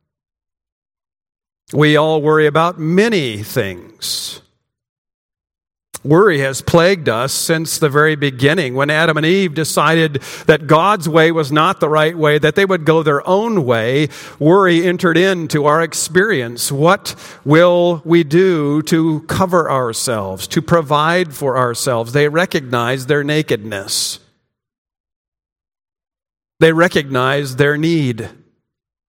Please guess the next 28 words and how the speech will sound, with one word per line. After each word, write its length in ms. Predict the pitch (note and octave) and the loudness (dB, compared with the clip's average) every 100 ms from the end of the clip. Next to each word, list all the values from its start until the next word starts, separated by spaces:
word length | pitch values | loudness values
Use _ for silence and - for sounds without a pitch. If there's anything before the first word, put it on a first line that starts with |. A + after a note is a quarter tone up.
| _ _ | _ _
And 140 | - D3+ | 0 0
it's 160 | D3 | 0
been 200 | C3+ D#3 | 0 0
a, 200 | D3+ E3 | 0 -4
true 340 | C3 - G3 E3+ | -6 0 2 2
of 80 | C3+ | 0
humanity 640 | D3 D3 E3 D3+ C#3+ C#3+ | -2 -2 0 -2 -2 0
ever 420 | C3+ B2 B2+ C3 | 0 0 -4 -4
since. 880 | - - E3+ C#3+ A2 - - - - _ _ _ _ _ _ _ _ _ _ _ _ _ _ - - | -6 -4 -2 -2 -4 -8 -8 -8 -12 _ _ _ _ _ _ _ _ _ _ _ _ _ _ -12 0
Man's 540 | D#3 F#3+ B3 B3 - | 2 4 0 -2 -4
focus 580 | - D3+ - D3 D#3 - - _ _ _ _ - | 0 0 2 0 0 -8 -12 _ _ _ _ -4
changed. 920 | - A3 F3+ C3+ A#2+ C3 C#3 - - - _ _ _ _ _ - | 0 0 0 -2 -6 -6 -6 -8 -12 -20 _ _ _ _ _ -6
God's 720 | B2+ D#3+ F#3 C3 C3+ C#3 C3 - | 2 2 2 -2 -4 -6 -8 -8
did 300 | - C#3+ C#3 | -2 -2 0
not. 520 | E3 C#3 G#2+ - - - _ _ _ _ - | 0 -2 -6 -10 -16 -18 _ _ _ _ -8
That's 140 | A3 | -2
what 100 | G3+ | -2
Jesus 340 | C#3 D3 C3+ B2 | 0 -2 -4 -6
is 120 | A#2+ | -4
saying 280 | D3+ C#3+ C3 | -2 -2 -2
here 140 | B2+ | -4
this 180 | A#2 - | -4 -6
morning. 360 | B2+ A#2+ G#2 C3 | -4 -4 -4 -2
Man's 280 | A3 A3+ | 0 0
focus 340 | - E3 D#3+ D3 | 0 0 0 -2
has 180 | D#3+ C#3 | -4 -2
changed. 320 | F#3 C#3 A#2 | -4 -2 0
We 180 | F#3 | -2